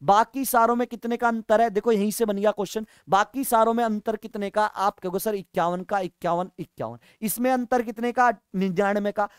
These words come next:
तो सबसे डिफरेंट क्या हुआ आपका? सबसे डिफरेंट डी वाला हो गया। ऑप्शन नंबर डी आपका करेक्ट आंसर है। उम्मीद है समझ में आ गया होगा। चलें जी आगे चलते हैं अब नेक्स्ट क्वेश्चन की तरफ। क्वेश्चन नंबर आठ आपके सामने है,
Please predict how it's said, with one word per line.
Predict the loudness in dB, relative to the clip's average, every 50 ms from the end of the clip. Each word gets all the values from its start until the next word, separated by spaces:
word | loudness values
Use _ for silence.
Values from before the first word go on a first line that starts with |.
| _ _ -6
तो | -4
सबसे | -4 -4 -4 0 0 0 0
डिफरेंट | 0 -4 -4 -4 -4 -6 -4 -2
क्या | 0 0
हुआ | 2 4 2 2
आपका? | 0 0 -4 -4 -4 -6 _ -2 -2 -2
सबसे | -2 -8 -6 -6 -8 -4
डिफरेंट | -4 -6 -6 -4 -6 -6 -4 -4
डी | -4 -2 0
वाला | 2 2 2 2 2
हो | 0 0
गया। | -2 -4 -4 -4 -6 _ _ _ 2
ऑप्शन | 2 2 2 -4 -4 -2 -2
नंबर | -4 -4 0 0 0 0
डी | 0 -2 -4 -4 -4 -8 -4 -2
आपका | -2 -2 -2 -4 _ -4 -4 -4 -4 _
करेक्ट | -4 -4 -4 -4 -6 _ -4
आंसर | -4 -4 -4 -4 -2 -2
है। | -2 -4 -6
उम्मीद | -6 -6 -4 -6 -6 -4
है | -6 -6
समझ | -6 -6 -8 -8 -8 -6
में | -6 -6 -6 -6 -8 _ _ _ _ _
आ | 0 2 2
गया | 2 2 0 0
होगा। | -2 -2 -4 -6
चलें | -2 -2 0 0 0
जी | -4 -6 -8 -6 -4
आगे | -4 -2 -2 -4 -4
चलते | -4 -8 -8 -6 -6 -4
हैं | -4
अब | -4 -4 -4
नेक्स्ट | -4 -4 -6 -6 -10
क्वेश्चन | -12 -12 -10 -10 -10
की | -8 -6
तरफ। | -6 -6 -8 -8 _ _ _ _ _ 0
क्वेश्चन | 0 0 0 -2 -2
नंबर | 0 2 2 2 0 0 -2
आठ | 0 0 0 0 -2 -6 -8 _
आपके | -2 -2 -2 -4 _ -6 -6 -4
सामने | -2 -4 -4 -4 -4 -4 -4 -4
है, | -4 -6